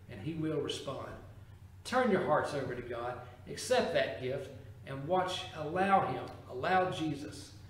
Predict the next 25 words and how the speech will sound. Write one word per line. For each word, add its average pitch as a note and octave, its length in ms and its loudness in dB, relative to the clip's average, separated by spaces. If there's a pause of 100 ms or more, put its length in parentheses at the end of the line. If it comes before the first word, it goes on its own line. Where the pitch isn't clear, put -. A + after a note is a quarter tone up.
(360)
Don't A3 160 2
try E3 200 6
to - 80 0
do C#3 100 0
this B2+ 180 -2
by C#3+ 220 4
yourself. A2+ 540 0
It'll D3 200 0
never D3 260 0
happen. A#2+ 300 -4 (400)
Allow E3+ 640 6 (200)
Jesus - 500 -2 (340)
to - 80 -16
change F3+ 480 2
you, - 140 -10 (640)
to C3+ 120 -6
work F3+ 400 6
on - 220 -2
you - 60 -8 (160)
from C#3+ 160 -6
the B2+ 160 -6
inside D3+ 500 -2
out. A#2+ 240 -6 (1120)
He D3+ 120 -6
can. E3 440 2